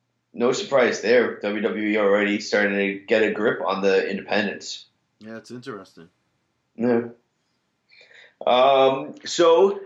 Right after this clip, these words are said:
Speaker 1: next up, you ended up having a good old Cedric Alexander pick up a victory over the Brian Kendrick. I both, I thought it was a good match,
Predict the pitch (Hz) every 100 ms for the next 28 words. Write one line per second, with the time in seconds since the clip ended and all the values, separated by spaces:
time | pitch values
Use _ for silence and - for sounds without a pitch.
0 | - _ 131 139 156 170 - - 151 190
1 | - 143 120 139 135 131 - 110 107 117
2 | 117 123 131 131 _ - 113 123 135 156
3 | 160 165 175 180 120 - 120 120 117 113
4 | 107 117 127 123 - 151 143 131 120 151
5 | - 156 120 120 117 - 110 117 131 180
6 | 123 - _ _ - 98 95 95 120 98
7 | 95 98 113 151 - _ _ _ _ _
8 | _ _ _ _ - 69 101 110 113 113
9 | 104 - _ _ _ _ _ - _ _
10 | _ _ 135 151 151 104 - 135 135 156
11 | 147 139 120 98 131 135 113 104 120 139
12 | -